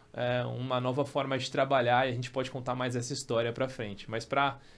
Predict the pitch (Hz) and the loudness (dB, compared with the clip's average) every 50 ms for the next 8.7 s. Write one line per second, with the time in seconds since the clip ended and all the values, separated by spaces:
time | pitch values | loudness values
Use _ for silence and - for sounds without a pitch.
0 | - - - - 151 139 127 135 143 143 143 131 - 170 147 131 135 135 139 123 | -20 -8 0 2 4 4 6 6 4 4 2 2 2 2 4 6 6 6 6 4
1 | 123 127 - 151 143 - 143 - - - 151 135 127 175 131 127 135 139 143 143 | 2 0 -2 -2 0 0 -2 -2 0 2 2 4 6 6 6 6 4 4 2 2
2 | 143 143 143 - - - - - - - - 143 127 127 131 131 127 139 135 - | 0 0 -2 -6 -12 -20 -20 -20 -6 2 4 6 6 8 6 4 4 4 2 4
3 | - 143 139 135 135 151 147 143 131 135 127 120 113 123 139 143 135 147 147 147 | 4 4 4 4 4 2 2 2 2 2 0 2 4 4 4 6 6 4 2 0
4 | 147 - - - - - _ _ _ _ - - - - - - - - 135 127 | 0 -6 -14 -20 -20 -20 _ _ _ _ -20 -20 -20 -20 -20 -16 -10 -2 2 2
5 | 143 131 117 123 135 139 131 - 151 139 135 127 113 98 120 127 123 - 143 131 | 2 4 4 4 4 4 4 6 6 8 8 6 6 4 2 2 2 2 4 4
6 | 127 127 117 110 120 123 - 143 139 139 131 131 127 127 127 - 135 131 135 135 | 4 4 4 4 2 2 2 2 2 2 2 0 0 -2 2 4 4 6 6 6
7 | - 156 143 - - - - - - - - - - 113 117 110 123 127 131 127 | 4 2 0 0 -2 -14 -20 -20 -20 -20 -12 -4 0 2 2 2 2 0 0 0
8 | - - 139 135 135 - - 151 170 165 - - - - | 0 2 0 0 -2 -2 -2 0 2 2 2 0 0 -4